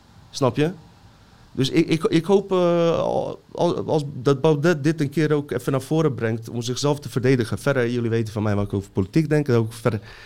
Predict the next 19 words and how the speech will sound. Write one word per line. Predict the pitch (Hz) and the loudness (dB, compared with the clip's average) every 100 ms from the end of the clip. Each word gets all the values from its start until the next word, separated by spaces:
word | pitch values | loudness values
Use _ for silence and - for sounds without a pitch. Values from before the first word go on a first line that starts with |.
| - - - - _ _ _ | -20 -20 -20 -20 _ _ _
niks | 165 175 - | 2 2 4
over | 156 143 123 - | 2 2 -2 0
toe | - 202 | 2 2
te | 156 | 2
voegen. | - 131 117 123 | 2 2 4 4
Maar | 156 156 | 2 2
ja, | 160 143 | 0 0
weet | 147 190 190 | 2 2 2
je, | 208 175 | 0 0
ehm, | 170 170 170 165 | 0 2 2 2
ik | - 147 | 0 0
reed | 190 185 | 0 0
in | 160 | 0
de | - | 0
auto | 180 196 180 | 0 0 0
en | 170 | 2
dat, | 160 160 | 0 -2
eh, | - 127 - | -4 -4 -2
en, | 143 143 - | -2 -2 -6